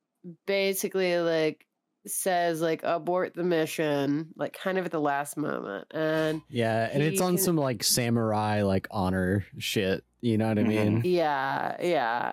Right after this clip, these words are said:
Speaker 1: It's,
Speaker 2: Which
Speaker 1: like,
Speaker 3: After everything we've
Speaker 1: dishonorable.
Speaker 3: done, she's not dead, so we shouldn't kill her.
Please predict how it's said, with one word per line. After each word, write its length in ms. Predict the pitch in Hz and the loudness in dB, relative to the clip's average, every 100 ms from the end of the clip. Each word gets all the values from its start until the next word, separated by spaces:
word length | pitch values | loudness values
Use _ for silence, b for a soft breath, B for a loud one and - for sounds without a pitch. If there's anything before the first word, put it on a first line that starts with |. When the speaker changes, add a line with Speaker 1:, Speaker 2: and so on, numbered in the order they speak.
| - | -6
Speaker 1:
It's, 220 | - 190 196 | -2 0 2
Speaker 2:
Which 120 | 185 | 0
Speaker 1:
like, 120 | 165 | 0
Speaker 3:
After 220 | 165 175 85 | -2 -2 -2
everything 380 | 85 - 110 | 0 0 0
we've 100 | 104 104 | 0 0
Speaker 1:
dishonorable. 160 | 170 | 2
Speaker 3:
done, 440 | 98 95 95 92 92 | 2 2 0 0 -2
she's 260 | - 92 | 0 0
not 240 | 101 92 - | 0 -2 -2
dead, 420 | 90 87 80 78 | 0 0 -2 -4
so 440 | - 82 80 80 b b b b b _ | -2 0 0 -2 b b b b b _
we 100 | 90 | -4
shouldn't 280 | 85 85 82 | -2 -2 -2
kill 200 | 87 85 | -2 0
her. 220 | 82 82 | 0 -4